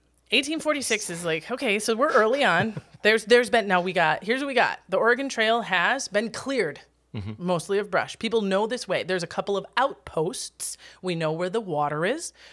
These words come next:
Speaker 1: We know where the grazing areas are. Um,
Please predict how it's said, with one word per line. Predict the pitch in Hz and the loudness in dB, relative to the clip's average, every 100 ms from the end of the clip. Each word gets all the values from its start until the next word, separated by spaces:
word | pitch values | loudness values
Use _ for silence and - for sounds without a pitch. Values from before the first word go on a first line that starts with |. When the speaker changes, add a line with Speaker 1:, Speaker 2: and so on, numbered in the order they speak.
| - | -12
Speaker 1:
We | - | -4
know | 269 269 | 0 0
where | 285 | 0
the | 294 | -4
grazing | 220 180 165 160 175 190 220 240 _ _ - | -6 -2 -2 -2 -4 -4 -4 -6 _ _ -4
areas | 214 220 226 220 214 | 0 0 2 0 0
are. | 202 220 302 - - - - - | 0 0 -4 -12 -20 -20 -20 -2
Um, | 202 190 180 170 165 | 2 4 4 2 -2